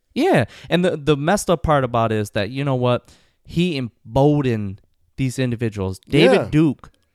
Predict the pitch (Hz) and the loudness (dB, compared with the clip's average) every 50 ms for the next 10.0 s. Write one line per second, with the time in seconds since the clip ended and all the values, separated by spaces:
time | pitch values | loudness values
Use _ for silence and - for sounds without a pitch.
0 | _ _ _ _ _ - - 160 170 165 160 151 143 131 123 110 131 135 139 139 | _ _ _ _ _ 0 2 4 4 4 4 2 0 0 0 0 4 6 6 6
1 | 143 131 135 135 - 165 135 117 107 101 95 95 104 - _ 156 175 214 240 220 | 6 6 4 4 2 2 2 0 -2 -2 -2 -6 -8 -10 _ -4 -2 -2 -4 -4
2 | - 190 165 - 208 202 247 240 143 - _ - 233 254 269 - - - 165 117 | -4 -4 -4 -4 -2 0 2 2 2 2 _ 0 0 0 0 -2 -4 -4 -4 -4
3 | 95 - - - - _ _ _ _ _ _ _ _ _ - 131 143 190 220 226 | -4 -6 -12 -20 -20 _ _ _ _ _ _ _ _ _ -4 0 2 2 2 2
4 | 214 185 - _ - - 156 180 202 233 269 277 - - - - 185 180 160 139 | 0 -4 -10 _ -12 -8 -6 -4 -2 -2 -2 -4 -4 -2 0 0 2 2 0 -2
5 | - - - 135 127 143 185 196 - - - 160 170 - - 110 92 82 - _ | -6 -8 -8 -6 -4 -4 -6 -6 -4 -4 -4 -4 -4 -6 -8 -12 -12 -14 -18 _
6 | _ - 196 196 139 107 - - - _ _ _ _ _ _ _ _ - 117 113 | _ -2 -2 -2 -2 -4 -8 -16 -20 _ _ _ _ _ _ _ _ -12 -12 -12
7 | 113 127 151 208 254 269 220 135 117 - - 123 - - - - 156 180 190 208 | -10 -6 -4 -2 -2 0 -2 -4 -6 -8 -12 -14 -14 -8 -4 -2 0 0 0 -2
8 | 208 208 214 220 220 214 - _ _ _ _ _ _ _ _ _ _ _ _ _ | -2 -2 -2 -2 -2 -6 -10 _ _ _ _ _ _ _ _ _ _ _ _ _
9 | _ _ _ _ 160 196 226 - _ 202 208 - _ - 220 196 127 - - | _ _ _ _ -16 -14 -14 -8 _ -4 -4 -4 _ -2 0 0 0 -2 -6